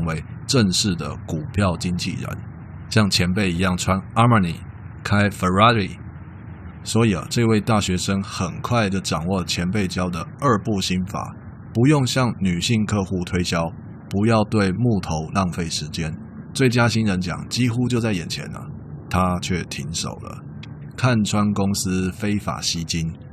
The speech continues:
坑杀散户投资人，使他良心不安啊。与其作茧自缚，不如金蝉脱壳。他还来不及想到最佳解，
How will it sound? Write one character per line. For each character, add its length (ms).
坑 200
杀 200
散 180
户 160
投 160
资 140
人， 180
使 200
他 140
良 280
心 180
不 100
安 280
啊。 120
与 140
其 180
作 240
茧 180
自 200
缚， 260
不 80
如 300
金 220
蝉 220
脱 200
壳。 160
他 100
还 200
来 200
不 100
及 220
想 260
到 180
最 220
佳 200
解， 300